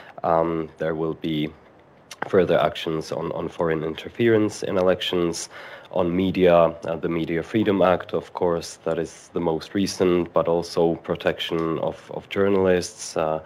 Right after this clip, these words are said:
uh, against physical violence, but also legal, uh, abuse, um,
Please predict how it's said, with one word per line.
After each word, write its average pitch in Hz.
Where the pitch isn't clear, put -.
uh, 78
against 80
physical 113
violence, 90
but 82
also 80
legal, 80
uh, 76
abuse, 120
um, 92